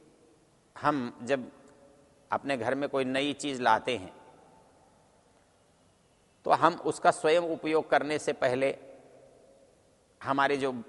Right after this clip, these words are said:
आदरणीय हैं, घर में जो सम्माननीय हैं, हमारे पुरोहित हैं, वो हम उनको भेंट करते हैं। अपने यहाँ कोई भी चीज़ आती है तो सबसे पहले यज्ञ में डालते हैं।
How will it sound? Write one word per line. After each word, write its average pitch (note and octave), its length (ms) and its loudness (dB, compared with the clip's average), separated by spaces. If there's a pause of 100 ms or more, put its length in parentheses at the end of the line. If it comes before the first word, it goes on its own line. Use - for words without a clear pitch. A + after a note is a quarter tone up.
आदरणीय B2+ 520 0
हैं, G#2 260 -8 (1300)
घर A2+ 220 -2
में C3+ 160 -6
जो C3+ 80 0
सम्माननीय B2+ 720 -2
हैं, G#2+ 280 -6 (1040)
हमारे B2 300 -2
पुरोहित B2 540 -2
हैं, A#2 320 -6 (1200)
वो B2 80 -4
हम C#3 180 -2
उनको B2+ 420 -2
भेंट B2 280 -4
करते - 340 -16
हैं। - 60 -20 (1600)
अपने D#3+ 260 2
यहाँ F3 140 2
कोई D#3+ 240 2
भी E3 120 -4
चीज़ D#3+ 240 -2
आती D3+ 300 4
है D#3 100 4
तो E3 120 -4
सबसे D#3+ 280 -2
पहले D3+ 360 0
यज्ञ C3 180 -4
में C#3 160 -6
डालते F2+ 360 -8
हैं। - 120 -20